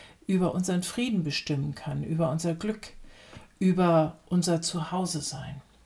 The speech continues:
Die andere Ebene, die höhere Ebene, ich sag jetzt mal Ebene eins dazu. Die Ebene eins,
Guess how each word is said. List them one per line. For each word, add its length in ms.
Die 160
andere 360
Ebene, 500
die 220
höhere 520
Ebene, 520
ich 180
sag 240
jetzt 240
mal 360
Ebene 720
eins 600
dazu. 520
Die 160
Ebene 440
eins, 460